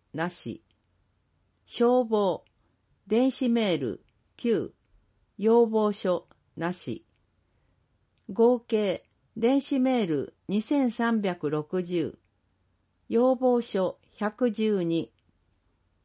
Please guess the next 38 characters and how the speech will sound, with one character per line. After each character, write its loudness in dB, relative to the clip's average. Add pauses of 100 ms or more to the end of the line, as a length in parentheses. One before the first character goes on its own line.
(220)
な 0
お、 -4
令 0
和 2
七 2
年 0
度 2
か -4
ら -4
一 0
部 0
組 -2
織 -4
名 2
称 0
が -2
変 -2
更 -2
さ -4
れ -2
て -4
い -2
ま -6
す。 -18 (1120)
表 2
終 2
わ 2
り。 -4 (1600)
問 2
い 2
合 2
わ 0
せ、 -2 (220)
広 0
報 2
校 -2
長 -2
課 -6